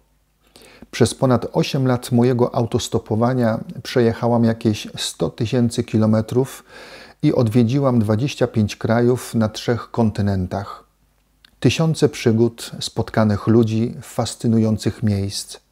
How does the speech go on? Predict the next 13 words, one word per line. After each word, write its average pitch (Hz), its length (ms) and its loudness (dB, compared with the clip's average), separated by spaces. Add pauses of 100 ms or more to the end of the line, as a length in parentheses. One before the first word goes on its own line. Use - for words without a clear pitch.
(840)
Odkrywałam 175 600 2
jednak, 165 640 0
że 120 200 0
chodzi 151 360 -2
też 127 440 -2
o 123 100 -4
coś 107 260 -2
więcej. 104 680 -2 (840)
Autostop 151 840 0
to 131 180 2
nie 175 140 4
tylko 117 320 2
przygoda, 110 680 0